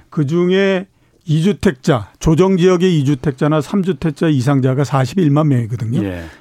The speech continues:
Speaker 1: 그러니까 대충 보면 한, 어, 오십만 명 정도는 일 주택자로 해석을 한 거니까
Speaker 2: 음.
Speaker 1: 나머지 사십일만 명인데
Speaker 2: 예.
Speaker 1: 사십일만 명은 앞에 말씀하셨던 것처럼 그 사람들은 정부가 일 년 동안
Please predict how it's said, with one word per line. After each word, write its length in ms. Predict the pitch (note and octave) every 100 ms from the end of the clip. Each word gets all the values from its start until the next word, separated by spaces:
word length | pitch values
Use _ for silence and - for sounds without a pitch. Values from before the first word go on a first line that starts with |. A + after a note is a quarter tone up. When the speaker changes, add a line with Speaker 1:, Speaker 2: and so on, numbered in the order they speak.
| -
Speaker 1:
그러니까 240 | C#3+ F3 C#3+
대충 440 | C#3+ B2+ - G3
보면 340 | E3+ F3 F#3
한, 300 | E3+ F#3 F3 E3 - _ _ -
어, 480 | C#3+ C#3+ C#3 C#3 C#3 C3+
오십만 520 | D#3 - G#3 G#3+ G#3
명 140 | G#3
정도는 340 | F#3 F3 E3+ F3
일 160 | D3
주택자로 580 | C3 C3 C#3+ B2 C3+ C3
해석을 420 | B2 A2 B2 C3
한 100 | C3
거니까 360 | C#3 A#2+ A2+ D3
Speaker 2:
음. 240 | A2 G2 D#2+
Speaker 1:
나머지 300 | D3+ E3+ G3
사십일만 600 | D3+ C#3 F3 F3 D3+ F3
명인데 560 | D3 B2 A2+ B2 C3+ A#2+
Speaker 2:
예. 240 | G#2+ F2 D#2
Speaker 1:
사십일만 540 | - E3 E3+ G#3+ G3+ F#3+
명은 220 | G3 G3+
앞에 260 | D#3 C3 F3+
말씀하셨던 640 | D#3+ C3+ E3 D3 C#3+ D#3
것처럼 520 | C3 B2+ C3+ B2 B2+ B2 - - -
그 100 | D3+
사람들은 460 | F#3 G3+ F#3+ G3+
정부가 440 | D3 D3 D#3 E3 F#3
일 200 | C#3+ E3
년 160 | F#3
동안 420 | C#3+ E3 F#3 G3